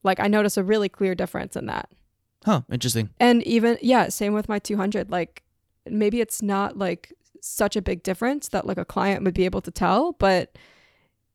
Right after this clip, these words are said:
Speaker 1: I don't know. It's just that balance of the flexibility of being able to zoom versus the sharpness,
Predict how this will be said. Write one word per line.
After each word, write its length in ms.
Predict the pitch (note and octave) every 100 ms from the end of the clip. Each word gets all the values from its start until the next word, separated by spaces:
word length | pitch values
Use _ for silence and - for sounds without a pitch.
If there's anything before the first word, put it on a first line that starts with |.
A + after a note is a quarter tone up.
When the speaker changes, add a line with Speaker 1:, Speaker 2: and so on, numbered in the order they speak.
| _ _
Speaker 1:
I 100 | G#3+
don't 120 | A#3 B3
know. 160 | B3
It's 200 | F#3+ -
just 160 | A#3 -
that 140 | A3 -
balance 380 | F3 A3+ F#3+
of 80 | E3+
the 80 | F3+
flexibility 680 | - F#3 - F3 F3+ G3 F3+
of 140 | F#3
being 160 | F#3 F3+
able 180 | F3+ F#3+
to 140 | F#3
zoom 320 | G3+ G#3 F3+
versus 320 | - F3 F3+
the 80 | -
sharpness, 680 | F3+ C#3+ - F3 - - -